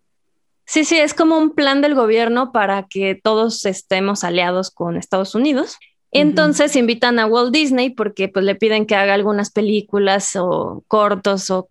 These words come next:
Speaker 1: temas relacionados, ¿no? Para esto, Walt Disney ya en este momento está haciendo propaganda pro Estados Unidos para la guerra, ¿no? Eh,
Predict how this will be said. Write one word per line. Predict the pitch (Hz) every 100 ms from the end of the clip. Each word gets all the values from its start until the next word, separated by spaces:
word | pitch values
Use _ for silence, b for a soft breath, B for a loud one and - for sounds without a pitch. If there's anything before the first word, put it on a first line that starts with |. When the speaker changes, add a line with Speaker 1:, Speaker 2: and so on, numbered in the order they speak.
| _ _ -
Speaker 1:
temas | 262 262 262
relacionados, | 226 180 - 165 147 165 -
¿no? | 240 320 - _ B B B B _
Para | 294 294 311
esto, | 330 381 370 349 - 226
Walt | 240 262 277
Disney | 269 269 262
ya | 247
en | 247
este | 254 254
momento | 220 208 220 233 240
está | 220 -
haciendo | 220 - 233 233 240
propaganda | 226 214 185 180 202 226 - _ _ _
pro | - 233 214 196 190 185 185
Estados | 190 - 214 214 220
Unidos | 202 196 190 208 226
para | 196 180
la | 175 185
guerra, | 202 180 135
¿no? | 165 247 262 b b _
Eh, | 180 190 -